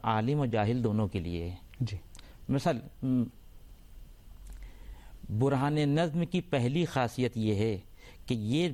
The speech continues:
Speaker 1: برہان عالم و جاہل دونوں کے لیے برابر ہے۔
Speaker 2: برابر ہے۔
Speaker 1: یعنی اس برہان کے ذریعے سے جاہل بھی اپنے خدا کو پہچان سکتا ہے، عالم بھی اپنے خدا کو پہچان سکتا ہے۔
Speaker 2: سبحان اللہ۔
Speaker 1: لیکن اس کے مقابل میں آپ ایک برہان علت و معلول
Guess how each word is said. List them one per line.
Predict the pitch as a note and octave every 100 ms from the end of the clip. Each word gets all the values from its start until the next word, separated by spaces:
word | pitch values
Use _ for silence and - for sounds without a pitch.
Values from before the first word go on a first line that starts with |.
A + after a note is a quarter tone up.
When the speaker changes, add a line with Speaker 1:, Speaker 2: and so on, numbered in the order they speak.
| G#2
Speaker 1:
برہان | A#2 G#2 G2+ A#2 C#3 D3+ -
عالم | A2 G#2+ B2+ D3
و | B2+
جاہل | A2 G#2+ C3+
دونوں | A#2+ A#2+ B2+
کے | C3
لیے | B2+
برابر | G#2 F2+ F2+ C3
ہے۔ |
Speaker 2:
برابر | A#2 G#2 G2+
ہے۔ | - - - -
Speaker 1:
یعنی | A#2 C3 - - C#3
اس | D3 A2+
برہان | B2 A2 A2+ A#2
کے | A2
ذریعے | G#2+ G#2+ C3
سے | B2 C3 A2+ - G2
جاہل | G2 G2+ G2+ C3+
بھی | C#3+ D3+
اپنے | D3 D3
خدا | C3+ C#3+
کو | C#3+ D3+
پہچان | C#3+ C3 C#3 C#3+
سکتا | D3 - D3
ہے، | D#3 E3 - - -
عالم | G#2+ A2 A#2
بھی | A2
اپنے | A2 G#2+
خدا | G#2+ G2+
کو | G2+
پہچان | G2+ G2 F#2+ F2+
سکتا | F2+ -
ہے۔ | -
Speaker 2:
سبحان | G2
اللہ۔ | G#2 -
Speaker 1:
لیکن | E3 F3+
اس | -
کے | F3+
مقابل | D#3+ D3+ D3+ D#3+
میں | E3 D#3+
آپ | D#3 - - - -
ایک | - C3 A#2+
برہان | C3+ A#2+ C#3
علت | C#3+ C#3 B2+ B2
و | C3+
معلول | B2 A2 G#2+ F#2